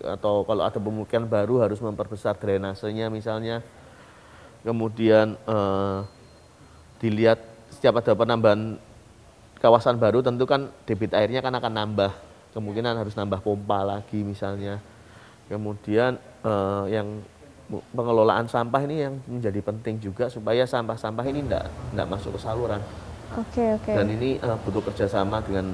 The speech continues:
Speaker 1: warga masyarakat juga sih. Karena problemnya kita sebenarnya untuk, untuk banjir dan genangan kalau untuk Surabaya, eh, relatif lebih banyak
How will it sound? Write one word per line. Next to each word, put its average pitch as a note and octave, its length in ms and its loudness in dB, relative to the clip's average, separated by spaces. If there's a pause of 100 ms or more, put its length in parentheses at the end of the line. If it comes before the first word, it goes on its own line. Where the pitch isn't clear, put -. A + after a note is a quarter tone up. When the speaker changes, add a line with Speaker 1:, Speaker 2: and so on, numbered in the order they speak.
Speaker 1:
warga G2 240 -2
masyarakat G2 640 -4
juga A2 320 -4
sih. F2+ 220 -8 (920)
Karena G#2+ 240 -2
problemnya A2 480 0
kita A#2 240 -2
sebenarnya A#2 400 -4
untuk, B2 240 -4
untuk A2 320 -4
banjir G2 400 -2
dan G#2+ 160 -2
genangan G2+ 320 -4
kalau G2+ 240 -2
untuk G2 240 -4
Surabaya, G#2 720 2 (480)
eh, G2+ 440 -2 (120)
relatif A2+ 560 0
lebih A2+ 240 -4
banyak G#2 300 0